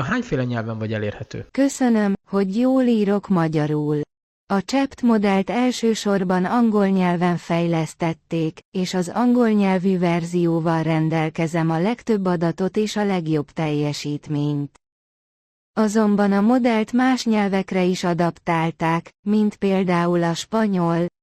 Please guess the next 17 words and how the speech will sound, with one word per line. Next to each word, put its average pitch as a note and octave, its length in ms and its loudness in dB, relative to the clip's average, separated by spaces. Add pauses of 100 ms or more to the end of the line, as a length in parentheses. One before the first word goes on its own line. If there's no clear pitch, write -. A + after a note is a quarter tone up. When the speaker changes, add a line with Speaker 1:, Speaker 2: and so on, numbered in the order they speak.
(140)
Speaker 2:
a F#3 140 -2
francia, G#3+ 840 0 (340)
az F#3 220 -2
olasz, G3 600 -2 (220)
a F#3+ 140 0
német, G#3 720 0 (320)
a G3+ 80 2
kínai, G3 720 0 (200)
a G3+ 120 0
japán, F#3 800 0 (260)
a G#3+ 160 0
koreai G#3+ 640 0
és F#3+ 320 0
még A3+ 240 0
sok G3 280 -4
más C#3+ 420 -4
nyelv. C#3+ 480 -4